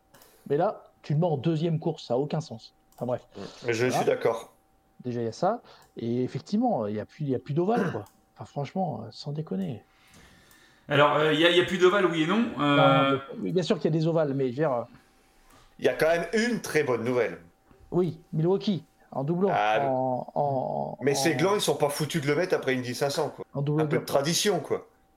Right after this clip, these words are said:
Speaker 1: Ouais, mais d'un autre côté, c'est bien de l'avoir en fin de saison, toi, juste avant Nashville, ça permet aussi quand même de, que...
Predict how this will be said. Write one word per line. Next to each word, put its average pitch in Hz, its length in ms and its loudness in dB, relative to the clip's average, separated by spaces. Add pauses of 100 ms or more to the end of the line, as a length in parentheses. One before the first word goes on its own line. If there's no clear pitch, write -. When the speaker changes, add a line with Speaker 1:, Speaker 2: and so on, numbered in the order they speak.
(240)
Speaker 1:
Ouais, 233 240 4
mais 208 120 4
d'un 175 120 0
autre 180 80 -2
côté, 226 180 0
c'est 214 140 -2
bien 202 140 0
de 190 40 -2
l'avoir 180 240 0
en 175 80 0
fin 180 140 -4
de 160 60 -8
saison, 190 280 -4
toi, 165 160 -2
juste 151 200 -2
avant 151 180 0
Nashville, 156 340 -2
ça - 120 -4
permet 143 220 0
aussi 147 220 -4
quand 165 100 -2
même 165 120 0
de, 131 240 0 (560)
que... 127 520 0